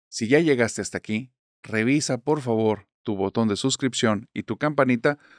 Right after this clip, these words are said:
Suscríbete y dale a la campanita. Muchas personas que escuchan el canal no están suscritas aún. Y si quieres apoyar este proyecto, por favor, hazlo llegar a más personas.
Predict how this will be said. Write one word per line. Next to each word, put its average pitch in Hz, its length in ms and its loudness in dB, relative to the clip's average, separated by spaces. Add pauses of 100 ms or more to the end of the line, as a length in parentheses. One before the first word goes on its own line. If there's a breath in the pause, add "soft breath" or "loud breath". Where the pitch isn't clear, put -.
(120)
Suscríbete 170 720 2
y 135 140 2
dale 131 200 4
a 135 40 6
la 127 60 4
campanita. 120 460 2
Muchas 175 400 2
personas 165 540 2
que - 100 -14
escuchan 135 380 -2
el 107 100 -2
canal 113 340 0 (260 soft breath)
no 127 240 8
están 151 240 2
suscritas 123 460 -2
aún. 135 260 0 (240 loud breath)
Y 131 120 -2
si 120 160 4
quieres 175 240 4
apoyar 139 320 2
este 139 200 -4
proyecto, 139 520 0 (240)
por 196 260 8
favor, 143 460 4 (340)
hazlo 143 260 6
llegar 120 240 4
a 113 60 2
más 113 160 -2
personas. 98 500 -4